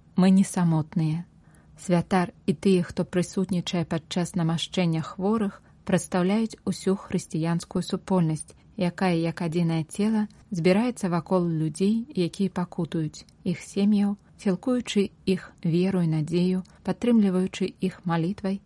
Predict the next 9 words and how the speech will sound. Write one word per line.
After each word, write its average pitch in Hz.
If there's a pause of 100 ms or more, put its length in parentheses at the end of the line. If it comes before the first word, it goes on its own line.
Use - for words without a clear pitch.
і 185
братэрскай 160 (120)
цеплынёй, 165 (280)
сказаў 151
папа 202
ў 170
лютым 180
чатырнаццатага 165
года 202